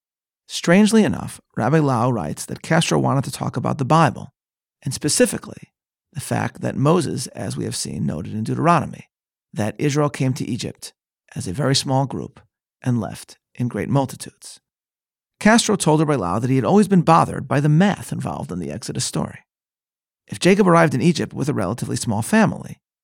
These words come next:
how, Castro asked Rabbi Lau, were there so many Israelites only a few generations later?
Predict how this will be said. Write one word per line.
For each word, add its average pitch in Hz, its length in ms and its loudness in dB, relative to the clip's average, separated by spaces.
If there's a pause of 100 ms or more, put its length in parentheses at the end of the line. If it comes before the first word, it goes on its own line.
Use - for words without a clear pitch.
(120)
how, 202 520 2 (240)
Castro 110 540 -4
asked 95 240 -4
Rabbi - 140 -8
Lau, 95 320 -10 (480)
were 120 120 -4
there 127 100 2
so 156 160 2
many 165 180 6
Israelites 135 480 0
only 131 200 0
a 127 40 0
few 117 180 -6
generations 117 520 -6
later? - 320 -2